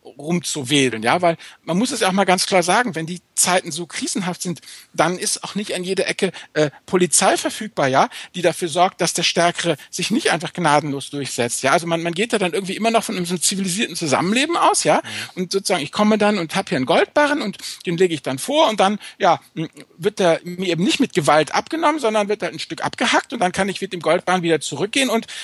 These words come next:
Speaker 1: irgendwie alles ganz friedlich. Ich meine, ich muss ja dann mein, meine Vermögen auch irgendwie, äh, verteidigen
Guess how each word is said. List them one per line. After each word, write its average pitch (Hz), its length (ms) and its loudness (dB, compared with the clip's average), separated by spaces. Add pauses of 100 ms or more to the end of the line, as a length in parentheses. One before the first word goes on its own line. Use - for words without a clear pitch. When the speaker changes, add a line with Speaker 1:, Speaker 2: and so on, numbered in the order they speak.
(100)
Speaker 1:
irgendwie 208 360 2
alles 196 240 4
ganz 196 180 2
friedlich. 254 340 0
Ich 160 60 -4
meine, 165 160 2
ich - 80 -4
muss 240 200 2
ja 196 100 4
dann 180 220 4 (220)
mein, 170 340 4 (460)
meine 147 320 0
Vermögen 190 600 0
auch 156 200 0
irgendwie, 165 460 0 (160)
äh, 151 140 -4
verteidigen 165 640 0